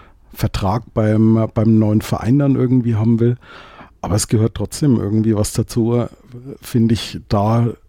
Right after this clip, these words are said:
entsprechend wirklich diese, ja,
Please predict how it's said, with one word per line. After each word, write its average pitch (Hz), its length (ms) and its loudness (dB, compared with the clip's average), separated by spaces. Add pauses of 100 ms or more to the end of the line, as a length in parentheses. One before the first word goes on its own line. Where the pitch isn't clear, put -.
(120)
entsprechend 113 800 -2 (400)
wirklich 110 640 -4 (680)
diese, 104 520 0 (960)
ja, 104 260 -4